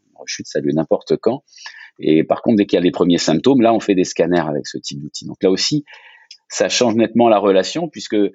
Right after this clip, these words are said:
quand, euh, on, on déclenche un scanner, on a plus de probabilité de trouver quelque chose que de faire des scanners n'importe quand.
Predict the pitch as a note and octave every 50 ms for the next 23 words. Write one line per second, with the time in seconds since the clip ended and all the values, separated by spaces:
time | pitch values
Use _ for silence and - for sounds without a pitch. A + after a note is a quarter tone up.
0 | - - - - - - _ - - _ - C#3+ C#3 C3+ - - - - - -
1 | - D#2+ F#2 G2+ G2 G2 - - F2+ G#2 G#2 F#2+ F2+ F2+ F2+ E2+ D#2+ D2 - -
2 | D#2+ E2 F2 - - F#2 F#2 F2+ G#2+ G#2 G#2+ B2 A#2 - - A2 F#2+ - - A#2
3 | G2+ G#2 B2+ D3 E3 C#3 B2 A2 G#2+ G2+ F#2+ - _ - B2+ A#2+ - - - -
4 | A2+ A2 G#2+ G2+ G2 F#2 _ - A2+ G#2 A2 G#2 G2+ G#2 G2 G#2 G2+ - - C#3
5 | - _ - - A2 G#2 A2+ G#2+ A#2 G2+ F#2 - G2+ F2+ - - C#3+ D#3+ D3+ B2+
6 | A2 - _ _ - - - - - - _ _ - A2+ G2 - - A2+ G#2+ A2
7 | G#2 - - A2+ G#2+ A2+ B2+ B2 A#2+ A2 F#2+ F2 G#2+ G2+ - - - G2 F#2+ -
8 | D3 D#3 F#3+ F#3+